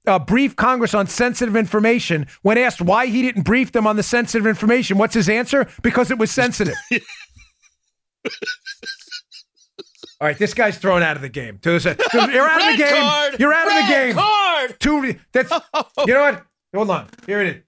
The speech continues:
Speaker 1: That's two yellows. Two, what is it? I'm not a soccer fan. Two yellows and you're out. One,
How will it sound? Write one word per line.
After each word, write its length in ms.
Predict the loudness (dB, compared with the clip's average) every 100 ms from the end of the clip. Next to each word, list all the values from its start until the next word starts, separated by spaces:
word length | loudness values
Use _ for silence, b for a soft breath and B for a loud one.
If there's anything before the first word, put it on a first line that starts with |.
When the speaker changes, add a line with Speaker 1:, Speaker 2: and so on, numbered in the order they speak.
| -4
Speaker 1:
That's 220 | -4 -4
two 220 | -2 0 2
yellows. 600 | 2 2 2 2 0 -8 _
Two, 160 | -2 0
what 220 | 0 0
is 100 | 0
it? 80 | 0
I'm 140 | 0
not 140 | 0 0
a 60 |
soccer 440 | 0 0 0 0 -2
fan. 200 | -2 0
Two 140 | 2
yellows 400 | 2 2 2 0
and 80 | 2
you're 120 | 2
out. 200 | 2 0
One, 500 | 2 2 2 -2 -8